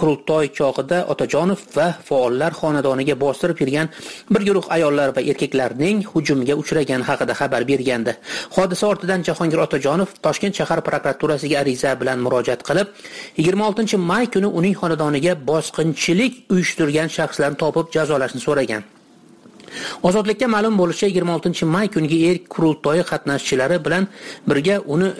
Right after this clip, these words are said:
yoritish uchun borgan blogerlar ham so'roqqa chaqirtirilgan. O'n uchinchi iyun kuni Jahongir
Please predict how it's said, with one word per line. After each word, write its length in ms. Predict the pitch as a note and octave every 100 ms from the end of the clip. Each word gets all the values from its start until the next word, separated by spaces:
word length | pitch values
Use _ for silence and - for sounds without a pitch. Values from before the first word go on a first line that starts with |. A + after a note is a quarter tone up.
| D3
yoritish 360 | D#3 D#3+ G#3 F#3+
uchun 160 | G#3 E3+
borgan 280 | D3+ D3 D#3+ C3+
blogerlar 540 | D#3+ F3+ E3 D3+ C#3 -
ham 120 | E3 E3+ -
so'roqqa 340 | E3 C#3 - -
chaqirtirilgan. 720 | D3 D#3 C#3+ D#3 D3+ D3+ C3 - - - - - -
O'n 80 | G3+
uchinchi 240 | G3+ G#3+ A#3 F3+
iyun 200 | F3 G#3+ G3
kuni 140 | F#3+ E3
Jahongir 340 | E3 E3+ F3+